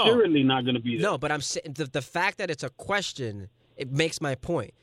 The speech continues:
Speaker 2: The fact that we're sitting here today having a conversation about whether or not he's gonna be here speak to how the
Speaker 1: No.
Speaker 2: once ten and a half game lead became a deficit where you now had to play in a wild card series. And if you lose said wild card series against an inferior team,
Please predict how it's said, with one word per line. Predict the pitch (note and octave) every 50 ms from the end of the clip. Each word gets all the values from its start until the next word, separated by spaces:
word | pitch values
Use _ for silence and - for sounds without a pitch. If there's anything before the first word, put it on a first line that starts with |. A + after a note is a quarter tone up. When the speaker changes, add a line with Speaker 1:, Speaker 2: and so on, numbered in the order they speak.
| _ -
Speaker 2:
The | - E3+
fact | - F#3 G3 A3 -
that | A#3 G#3+
we're | G3+ F#3 D#3+
sitting | - - - G3 F#3+ F#3+ F3+
here | D#3+ C#3 D#3 C#3 C3
today | - - D3 D#3 D3+ C3+ A#2+ A#2
having | A#2+ C3+ C#3 D3 C#3+ C#3
a | C3
conversation | A#2 - - D#3+ F3 F3+ E3+ D#3 - - E3 D#3+ C#3+ - C#3+ B2+
about | A2+ B2 A#2+ A#2+ A#2
whether | C3 C#3 C3+ C#3 C3+
or | C3
not | C3+ C3 C3
he's | C3 C3 B2
gonna | - B2 A#2+ A2
be | - C3+ D#3+ E3
here | C3 B2+ A2 G#2+ G2+ G2 _ _ - - - - -
speak | - - - F3+ F#3 F3+ D#3+ -
to | - D#3 C#3 A#2+ A2 G#2 - _ _ _ _ _ -
how | - E3+ E3 D#3 D3+ D3 C3 - - - C#3
the | B2 D3+ C#3+
Speaker 1:
No. | C3+ C#3 D#3
Speaker 2:
once | - F3+ D#3 B2 -
ten | - - F#3 F#3+ G#3+
and | G#3+ A3
a | G3
half | G3 G3+ G#3 G3+ -
game | - F3+ F#3 F#3 F3+ F3+
lead | F3+ F3+ E3 C#3+ B2+ A2+ G#2+ B2 _ _ _ _ _ _ _ _ _ _ _ _ - _ _ _ - - _ - - - - A2+
became | A2+ D#3 D3+ - - F3+ F#3 G#3 G#3
a | G#3+ A3
deficit | D#3+ F3+ F3 F3 - E3 C#3+ - - B2+ A#2 G#2+ - -
where | C3+ C3+ C#3+
you | D3 D3+
now | E3 E3+ F#3 F3+
had | F#3 F3+ E3+
to | F3
play | - - F3+ F3
in | E3
a | E3+ E3
wild | E3 E3 E3 E3 D#3+
card | - D#3 C#3+ C3 B2+
series. | - - A#2 A2 G2+ G2+ G2 F#2+ - _ _ _ _ - D#3
And | D#3+ E3+
if | F3 E3+ E3+
you | F#3 F3
lose | E3+ F3+ G3 A3+ A3+ G3+ -
said | - G3 G3 F#3
wild | F3 F3 F3 F3 F3 F3 -
card | - E3 D3+ C#3+ -
series | - D3+ D3 C#3+ C#3 C3+
against | B2+ C3 D3+ D3 - D#3+
an | D3+
inferior | C#3+ C3+ - D#3 D#3+ D#3+ D#3+ D#3 D#3
team, | C#3 - - C#3+ C3+ A#2+ A2 A2 G#2+